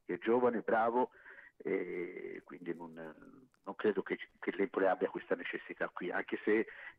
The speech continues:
io la penso un po' come Sarri, da, c'è questo termine qui, questo indice di liquidità che lui si è espresso su quello, su quello che pensa, io ne so ancora meno di lui,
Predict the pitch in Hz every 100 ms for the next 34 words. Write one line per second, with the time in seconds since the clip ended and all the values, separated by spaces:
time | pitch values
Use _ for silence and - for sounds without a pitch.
0 | - 104 113 120 113 110 107 98 98 104
1 | 101 107 101 - 101 101 - 95 101 -
2 | 110 101 98 98 92 90 - - - -
3 | 101 - - 98 - 104 101 98 95 113
4 | 104 - - 101 104 92 98 98 - -
5 | 92 98 104 - 92 - - _ - 110
6 | 104 - - - 110 101 - 113 107 101
7 | - 98 92 - - - - - 98 -
8 | 104 101 101 - - - 98 95 113 -
9 | 98 101 - 98 98 90 - 98 - 98
10 | 104 98 107 104 98 107